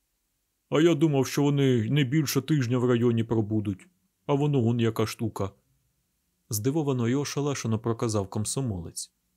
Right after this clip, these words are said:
І в кухні під цей гук розмови страшно напружено і чуйно затихло. Ні стук, ні брязк, ні цок, ні плеск води не виривався із тиші.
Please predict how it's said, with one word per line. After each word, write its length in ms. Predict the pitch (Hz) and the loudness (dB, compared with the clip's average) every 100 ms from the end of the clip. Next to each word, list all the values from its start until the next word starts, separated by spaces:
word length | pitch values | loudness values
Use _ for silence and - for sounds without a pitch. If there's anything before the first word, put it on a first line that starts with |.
| _ _ _ | _ _ _
І 80 | 131 | -6
в 60 | 113 | -4
кухні 400 | 156 151 - 98 | -2 -2 -4 -4
під 240 | 127 117 | -4 -4
цей 180 | - 131 | -2 0
гук 240 | 117 135 | 0 -2
розмови 600 | 117 104 101 127 113 101 - _ | -2 -2 -2 0 0 -2 -6 _
страшно 540 | - - 135 123 113 | -10 -4 -4 -4 -4
напружено 640 | 104 104 120 120 110 104 95 _ - | -4 -4 -2 0 0 -2 -4 _ -6
і 80 | |
чуйно 520 | 139 - 147 123 110 - - | -4 -2 -2 0 -2 -4 -8
затихло. 680 | 107 135 - 98 - - - _ _ _ _ _ _ _ - | -4 -4 -4 -6 -8 -20 -20 _ _ _ _ _ _ _ -8
Ні 160 | 135 143 | -4 -2
стук, 540 | - 131 120 113 - _ _ | -2 -4 -4 -8 -20 _ _
ні 200 | 113 110 | -2 -2
брязк, 600 | 101 113 117 107 - - _ - | 0 -2 -2 -4 -8 -16 _ -6
ні 180 | 117 101 | -4 -4
цок, 500 | - 117 110 - _ _ _ | -4 -4 -4 -10 _ _ _
ні 140 | 131 | -6
плеск 360 | 139 131 123 - | -4 -2 -4 -2
води 280 | 139 131 104 | -2 0 -2
не 120 | 92 | -2
виривався 560 | 98 110 110 92 - 104 | -4 -4 -4 -4 -4 -4
із 180 | 131 | -6
тиші. 420 | - 95 - - | -8 -12 -14 -16